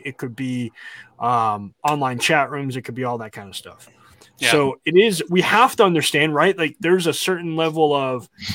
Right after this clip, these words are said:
Speaker 1: your kids are probably smarter than you with technology. So, um, it, they, um,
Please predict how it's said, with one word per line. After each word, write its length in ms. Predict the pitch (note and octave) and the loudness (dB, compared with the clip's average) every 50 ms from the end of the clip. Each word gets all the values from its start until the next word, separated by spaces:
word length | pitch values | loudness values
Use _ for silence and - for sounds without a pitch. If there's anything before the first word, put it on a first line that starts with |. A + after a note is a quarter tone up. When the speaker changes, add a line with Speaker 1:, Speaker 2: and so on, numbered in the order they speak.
| - - _ _ _ | -12 -14 _ _ _
Speaker 1:
your 220 | - D3 E3+ F3 - | 0 2 4 4 4
kids 340 | - - G3+ G3+ G3+ F3+ F#3+ | 2 2 2 2 4 4 2
are 60 | F3+ | 2
probably 580 | F#3+ - E3+ D#3+ E3 F3 F#3 F3+ E3+ F3+ F3+ | 2 0 0 0 2 2 0 0 0 0 0
smarter 480 | F3 - - D#3+ D3+ D3 D#3+ E3+ F#3 F#3 | 0 -2 -4 -2 0 2 2 2 2 0
than 160 | F3+ F#3+ F#3+ | 0 -2 -2
you 160 | F#3+ F#3+ G3+ G#3+ | -2 -2 -2 0
with 200 | G#3 F3+ - - | 0 -2 -2 -2
technology. 800 | - D#3+ C3 C#3+ C#3+ C3+ C#3 D3+ F3 F3+ F3+ G3 A3 A#3 A3 - _ _ _ _ _ - | -4 -4 -4 -4 -4 -2 -2 -2 -2 -2 -2 -4 -4 -6 -8 -12 _ _ _ _ _ -12
So, 640 | - - - D#3+ D#3+ E3 D#3+ D#3 D3+ D3 C#3 - D#3 | -8 -4 0 2 2 4 4 2 2 0 -2 -2 -2
um, 560 | D3 C#3 C#3 C3+ C3 B2+ A#2+ A#2 A2+ A2 - _ _ _ _ - _ _ _ _ _ _ _ _ _ _ _ _ - | -2 0 0 0 -2 -2 -4 -6 -12 -16 -18 _ _ _ _ -20 _ _ _ _ _ _ _ _ _ _ _ _ -6
it, 320 | C#3 D#3 D3+ D3 C#3+ - - - - - F3+ | -4 -2 0 0 -2 -4 -10 -18 -20 -20 -10
they, 360 | D3+ D3+ D#3 E3 E3+ E3+ E3+ D#3+ | -4 0 4 6 8 8 8 6
um, 520 | D3+ D3+ D3 C#3+ C#3 C3+ B2+ A#2+ G#2+ | 6 4 4 2 0 -2 -4 -8 -10